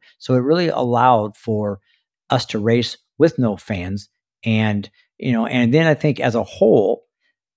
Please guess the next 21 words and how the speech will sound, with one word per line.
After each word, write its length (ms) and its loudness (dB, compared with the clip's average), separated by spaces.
the 520 -4
nascar 520 0
itself 600 -4
realized 880 2
so 220 0
much 280 0
more 360 6
about 440 0
what 140 -2
the 80 -6
teams 360 -4
were 80 -4
capable 400 -4
of 120 -8
doing, 280 0
what 240 -6
they 140 4
were 100 -2
capable 380 -12
of 80 -18
doing. 340 -6